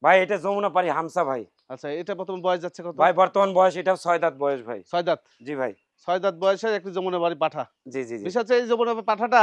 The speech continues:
Speaker 2: যদি গোসল করা থাকতো,
Speaker 1: জি, জি।
Speaker 2: মানে পরিষ্কার থাকতো, ধবধব ধবধব সাদা হতো।
Speaker 1: একদম ধবধব সাদা ভাই, একদম গোলাপি।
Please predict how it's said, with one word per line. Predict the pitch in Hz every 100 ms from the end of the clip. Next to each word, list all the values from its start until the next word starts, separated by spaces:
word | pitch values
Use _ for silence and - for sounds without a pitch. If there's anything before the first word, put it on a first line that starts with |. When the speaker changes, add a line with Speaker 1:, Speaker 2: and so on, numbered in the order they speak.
| 202
Speaker 2:
যদি | 190 185
গোসল | 180 202 233
করা | 214 233 226
থাকতো, | 220 175 240 285 - _ -
Speaker 1:
জি, | 135
জি। | 135
Speaker 2:
মানে | 120 202
পরিষ্কার | 240 247 - 226
থাকতো, | 247 233
ধবধব | 233 220 208 226
ধবধব | 240 214
সাদা | 214 220
হতো। | 214 202
Speaker 1:
একদম | 175 202
ধবধব | 170 185 170 175
সাদা | 156 165 156
ভাই, | 143 156
একদম | 156 139 160
গোলাপি। | 139 147 127 107